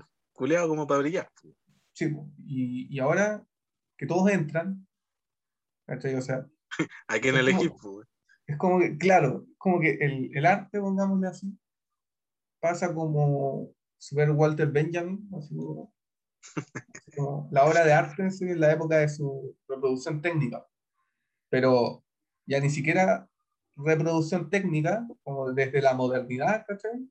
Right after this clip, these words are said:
Speaker 2: Del repetir imagen, pues la foto-, imagínate, pues la fotografía también cumplía ese rol, porque la fotografía se comió a la pintura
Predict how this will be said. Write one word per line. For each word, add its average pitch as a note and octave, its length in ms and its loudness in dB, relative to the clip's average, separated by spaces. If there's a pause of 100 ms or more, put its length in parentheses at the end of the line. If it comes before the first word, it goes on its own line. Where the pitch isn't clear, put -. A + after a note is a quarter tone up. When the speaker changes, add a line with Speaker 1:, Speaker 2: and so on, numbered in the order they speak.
(1400)
Speaker 2:
Del C3 480 -2
repetir E3 340 2
imagen, F#3+ 600 2
pues C#3 140 0
la C3+ 120 4
foto-, B2 340 2
imagínate, B2+ 680 -2
pues A#2+ 120 0
la A#2+ 100 -2
fotografía F3 1000 -2 (440)
también C3 380 0
cumplía F3 380 0
ese F#3 160 -4
rol, F3 340 -2 (540)
porque C3 340 -4
la B2 200 2
fotografía B2+ 500 -2
se D3+ 160 -4
comió C3 220 0
a D#3 40 6
la D#3+ 100 4
pintura D#3+ 560 -4